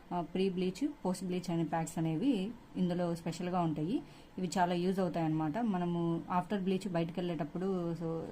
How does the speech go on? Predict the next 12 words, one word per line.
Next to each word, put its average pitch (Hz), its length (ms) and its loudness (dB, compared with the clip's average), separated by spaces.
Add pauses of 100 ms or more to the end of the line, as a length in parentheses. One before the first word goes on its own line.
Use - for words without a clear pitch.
(320)
సన్కి 180 280 0
ఎక్స్‌పోజ్ 180 360 -2
అయినప్పుడు 165 440 0 (360)
ప్రాబ్లం 180 340 4
అవ్వకుండా 165 500 2 (260)
and 190 120 2 (360)
గ్లో 196 160 2
అనేది, 180 440 2 (420)
ఆ, 175 360 0 (300)
బయటికి 196 500 2
ఎక్స్‌పోజ్ 190 380 2
అవ్వకుండా 170 540 2